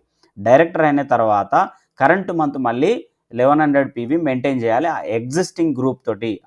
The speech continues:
already మనం already కొంతమందిని ఫామ్ చేసి ఉంటాం. నాలుగు వేల పీవీ తీసుకురావడానికి కొంతమందిని మనం బిజినెస్లోకి ఇంట్రడ్యూస్ చేసి ఉంటాం కాబట్టి, నాలుగు వేలు మనం కంప్లీట్ చేయగలిగినప్పుడు కరెంట్ మంత్లో పదకొండు వందలు మనం ఈజీగా చేయొచ్చు.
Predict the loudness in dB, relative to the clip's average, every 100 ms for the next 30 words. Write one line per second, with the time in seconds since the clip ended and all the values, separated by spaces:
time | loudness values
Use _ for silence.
0 | -4 -2 -2 -6 -8 _ _ _ -2 2
1 | 2 2 -2 -4 -6 -4 0 0 0 2
2 | 2 2 -2 -4 -4 -4 -4 -6 -4 -2
3 | 0 -2 -4 0 2 2 0 -2 0 2
4 | 2 -2 -4 -2 -2 -2 _ _ _ -4
5 | 0 0 0 2 0 -2 -4 -2 -2 -2
6 | -4 -4 -6 -2 4 4 4 -2 -6 -6
7 | -4 0 2 0 -2 -2 -4 -4 _ _
8 | _ _ _ _ 2 6 6 8 6 4
9 | 0 0 2 2 2 -2 -2 -2 0 2
10 | 0 -2 -6 -4 -4 -4 -6 _ _ 0
11 | 0 0 0 0 0 0 2 2 2 0
12 | 0 0 0 -2 -2 -4 -6 -6 -4 -4
13 | -2 0 -2 -6 -6 -4 -4 -6 -8